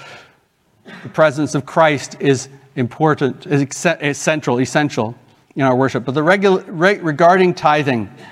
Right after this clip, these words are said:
Second Corinthians eight and nine, I'll just say, go listen to Pastor Martin's series on giving, where he highlighted every one of the principles to be found in that, excellent messages in that.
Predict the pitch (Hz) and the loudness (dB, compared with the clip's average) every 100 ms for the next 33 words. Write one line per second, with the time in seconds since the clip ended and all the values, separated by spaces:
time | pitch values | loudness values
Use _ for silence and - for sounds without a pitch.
0 | - - _ _ _ _ _ _ _ - | -20 -20 _ _ _ _ _ _ _ -20
1 | _ - - - - - _ - - 247 | _ -20 -20 -20 -20 -20 _ -4 2 2
2 | 220 233 208 190 165 185 190 208 165 151 | 4 4 6 4 4 2 2 2 0 2
3 | 160 185 196 185 156 156 160 147 196 190 | 4 6 4 4 0 0 0 4 6 6
4 | 190 185 - 170 170 165 165 170 170 - | 4 -2 0 -2 -2 2 2 2 0 -2
5 | - - 180 180 180 180 170 - 147 147 | -8 -4 2 6 6 4 2 0 4 4
6 | 143 143 147 120 160 196 190 190 190 - | 4 2 -2 -2 2 4 2 0 -8 -20
7 | - _ _ - 127 160 156 165 160 160 | -20 _ _ -10 -4 0 2 2 4 2
8 | 143 147 160 185 170 170 165 151 - 175 | 0 0 2 4 4 2 2 -4 0 0
9 | 190 175 170 156 127 - 156 170 165 160 | 2 0 0 0 -2 2 2 4 2 0
10 | 151 170 - 170 147 160 170 175 165 151 | -2 -2 0 -2 0 0 0 -2 0 0
11 | 156 151 151 | 2 2 0